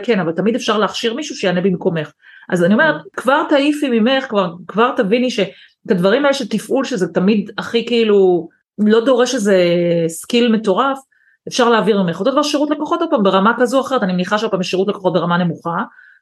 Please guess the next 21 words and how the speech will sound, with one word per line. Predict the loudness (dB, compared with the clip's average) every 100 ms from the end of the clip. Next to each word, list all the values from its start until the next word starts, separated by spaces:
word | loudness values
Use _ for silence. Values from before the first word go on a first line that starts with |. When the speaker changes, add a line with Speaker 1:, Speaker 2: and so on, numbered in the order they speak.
| _ _ -4
Speaker 1:
וככל | -2 0 2 2
שאת | 2 2
יודעת, | 0 -2
יש | -2
לך | -2
מוצרים | 0 2 2
יותר | 2 0
פרימיום, | 2 2 2
מן | 2
הסתם | 2 0 -2
השירות | 0 -2
לקוחות | -2 -4 -4 0
עולה | 0
ברמה, | 0 -2 -6 -10
אז | -12 -18 -20 _ _ _ -6
את |
יודעת, | -2 -2 -4
אפשר | -4 -4
לעשות | -4
את |
זה. | -8